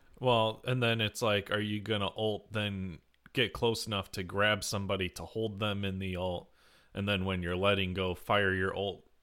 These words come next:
while they're in the air, so you, you know, and min-max it, and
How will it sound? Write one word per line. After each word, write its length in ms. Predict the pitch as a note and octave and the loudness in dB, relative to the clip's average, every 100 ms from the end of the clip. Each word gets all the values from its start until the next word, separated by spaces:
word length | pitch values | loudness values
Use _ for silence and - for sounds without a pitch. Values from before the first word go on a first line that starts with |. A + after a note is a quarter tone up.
| - | -8
while 220 | G#2 F#2+ | -4 -2
they're 160 | F2+ | -2
in 160 | F#2+ F#2 | -2 -4
the 120 | F#2+ | -2
air, 360 | G2 G2+ G2+ F#2+ | 0 2 0 -2
so 180 | - F#2 | -6 -8
you, 200 | E2 - | -8 -12
you 160 | G#2+ F#2+ | -10 -6
know, 240 | E2+ E2 | -6 -6
and 180 | E2 E2 F#2+ - | -10 -14 -16 -16
min-max 720 | A2+ A2 G2 F#2 F#2 E2+ - | -8 -6 -4 -2 -2 -4 -6
it, 220 | E2+ E2 - | -8 -8 -10
and 280 | E2+ F#2+ | -14 -14